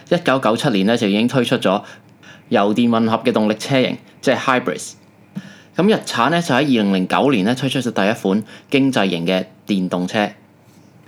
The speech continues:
但係後嚟日本車廠嘅大佬豐田就全力投入另一條嘅技術線路，就係氫燃料電池啦。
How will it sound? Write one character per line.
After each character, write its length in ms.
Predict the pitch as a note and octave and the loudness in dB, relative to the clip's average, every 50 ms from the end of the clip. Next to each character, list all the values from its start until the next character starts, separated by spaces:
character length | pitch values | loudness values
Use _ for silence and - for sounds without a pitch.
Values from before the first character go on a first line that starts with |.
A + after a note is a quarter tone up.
| - - - | -20 -20 -6
但 160 | - C3+ C3 | -2 -2 0
係 40 | B2+ C3 | 0 2
後 100 | B2+ A#2+ | 2 2
嚟 180 | A2+ G2+ G2 | 2 2 0
日 80 | A#2 A#2 - | -2 0 0
本 120 | C#3 D#3 | -2 0
車 160 | - F#3 F3 | 2 0 0
廠 220 | D#3+ E3 D3 C#3+ C#3+ | 2 2 0 2 2
嘅 60 | C3+ | 2
大 160 | A#2 G2+ G2+ | 2 2 2
佬 240 | G2+ - - - - - - | 2 0 0 -2 -8 -16 -4
豐 200 | - D3 D#3 D#3 | -2 0 0 0
田 260 | D3+ - G2+ F2+ E2 - - - - - _ - - - - - - - - - - - - - | 0 -2 -2 -2 -2 -6 -14 -20 -20 -20 _ -20 -20 -20 -20 -20 -20 -20 -20 -20 -20 -20 -20 -6
就 100 | - D3 | -4 -4
全 260 | C3+ - - B2 A2 | -2 0 0 2 2
力 80 | A2 A#2+ | 2 0
投 200 | A#2 - A2+ G#2 | 0 0 0 2
入 80 | A2 A#2 A2+ - | 2 2 2 2
另 100 | B2 B2+ | 2 2
一 80 | D#3 - | 2 0
條 180 | - - G#2 | 0 0 2
嘅 120 | G2 G2+ G#2 | 2 2 0
技 120 | A2 G2+ | 0 0
術 100 | - G#2 | -2 -2
線 160 | - - G#2+ | 0 0 0
路， 160 | G2+ F#2 E2+ - - - - - - - - - | 0 0 -2 -4 -10 -20 -20 -20 -20 -20 -20 -2
就 120 | - B2+ | 0 0
係 60 | A2+ | 0
氫 280 | A2+ - F3+ E3 E3 D3 | 2 0 0 0 2 2
燃 120 | A2 F#2+ F2+ | 2 2 2
料 120 | F#2 G#2+ | 2 0
電 160 | G#2 G2 F#2 | 0 0 -2
池 160 | F2+ - - E2+ | -2 -2 -2 -4
啦。 140 | E2 E2 | -4 -4